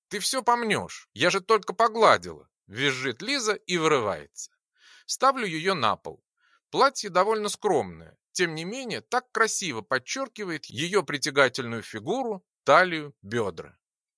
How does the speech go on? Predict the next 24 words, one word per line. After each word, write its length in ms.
«В 220
этом 320
тебе 300
замечательно, 920
но 180
ты 200
же 120
не 100
будешь 400
в 80
нем 180
спать. 560
Дай-ка 380
я 160
тебе 280
помогу». 560
Тяну 300
за 120
конец 400
пояса, 480
завязанного 640
на 140
бантик 460
сзади. 540